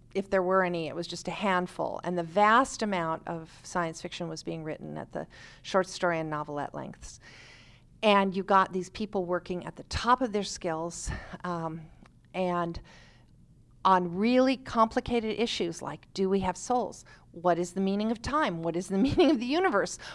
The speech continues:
Why are we here? Why is no one else here? You know, um, and, and, and how can we be good people? And what does it mean to be human? And all those big issues in little tiny gem-like stories. And I,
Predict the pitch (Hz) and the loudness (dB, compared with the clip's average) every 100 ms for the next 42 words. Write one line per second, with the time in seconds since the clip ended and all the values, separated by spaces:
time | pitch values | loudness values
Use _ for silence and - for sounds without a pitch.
0 | - - 170 180 214 240 247 294 302 - | -10 2 6 8 8 6 4 8 8 6
1 | - - - 190 202 233 254 262 277 294 | 0 -18 2 10 12 10 10 10 12 12
2 | 359 392 320 170 85 170 - 208 202 185 | 10 10 4 2 2 -4 -4 2 6 8
3 | 190 - 196 180 185 180 214 202 202 202 | 8 6 6 6 4 0 4 4 4 2
4 | 208 196 190 - 202 196 233 254 277 254 | 2 2 0 0 -2 2 4 4 4 2
5 | 214 220 214 208 - 262 247 175 175 196 | 2 0 0 0 0 -2 0 0 2 2
6 | 233 233 - 226 220 202 196 254 269 160 | 2 0 -2 -2 -2 -6 -6 -4 -2 -4
7 | - 202 240 277 - 190 226 233 202 247 | -4 4 6 6 4 -2 0 0 2 0
8 | - 208 180 185 - - - - - 208 | 0 -2 -2 -4 -12 -20 -20 -14 -2 0
9 | 196 214 359 359 - 226 247 254 254 247 | 2 2 2 2 -4 -4 -2 0 -2 -4
10 | - - - - 185 220 208 233 220 208 | -10 -20 -20 -10 -4 2 4 4 4 0
11 | 190 170 - - - 185 185 165 - - | -2 -4 -8 -2 -2 2 0 0 -6 -10
12 | - 175 156 - - - - 185 180 180 | -6 -6 -6 -10 -14 -14 -6 -2 -2 -2
13 | - 190 202 214 | 0 2 0 -2